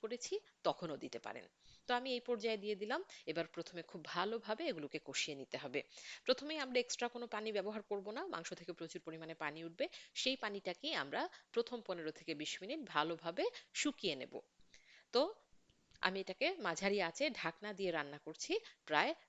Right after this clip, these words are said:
পনেরো থেকে বিশ মিনিট। ফিরে আসছি মাংসটা খুব ভালোভাবে কষিয়ে নেয়ার পর। প্রায় বিশ মিনিট পর ফিরে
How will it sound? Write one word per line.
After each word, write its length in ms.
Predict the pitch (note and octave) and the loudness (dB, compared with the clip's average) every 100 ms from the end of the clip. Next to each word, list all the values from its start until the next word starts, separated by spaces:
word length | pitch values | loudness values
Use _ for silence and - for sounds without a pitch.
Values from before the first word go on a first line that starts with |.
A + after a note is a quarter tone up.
| _ | _
পনেরো 280 | A3+ A#3+ G3+ - | -2 0 -2 -4
থেকে 180 | F3 - B3+ | -4 0 0
বিশ 120 | E3 - | 2 0
মিনিট। 200 | C#3 C3+ - - | -2 -8 -8 -2
ফিরে 180 | B3 B3 | 2 4
আসছি 180 | B3 - D#4+ | 2 -2 -4
মাংসটা 340 | G3 D3 - A3 - | -4 -4 -4 -6 -6
খুব 100 | E3+ | -4
ভালোভাবে 380 | E3 C#3 D#3+ G#3+ D4+ | -2 -2 -2 -4 -2
কষিয়ে 320 | - - D3+ C#3 | 0 0 -2 -2
নেয়ার 200 | A#2+ - | -4 -4
পর। 100 | - - _ - _ _ _ _ _ _ _ _ _ _ _ _ _ _ _ _ _ _ - - - _ - | -6 -8 _ -20 _ _ _ _ _ _ _ _ _ _ _ _ _ _ _ _ _ _ -20 -20 -20 _ 8
প্রায় 180 | B3+ A3 | 8 8
বিশ 100 | B3 - | 2 0
মিনিট 180 | C#4+ C#4+ | -4 0
পর 100 | C#4+ C#4 | 0 0
ফিরে 200 | - B3+ | -2 2